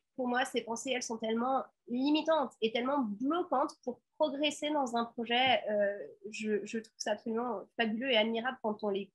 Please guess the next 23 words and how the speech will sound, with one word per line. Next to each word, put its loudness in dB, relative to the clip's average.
quand -2
on -4
les -2
contourne -2
ou -2
quand -2
on, -2
euh, -2
ou -10
quand 0
on 0
évite -2
de 0
les 2
avoir 2
d'ailleurs, 2
parce 2
que 0
sinon, -2
ça -2
vous -4
bloque -2
pendant -2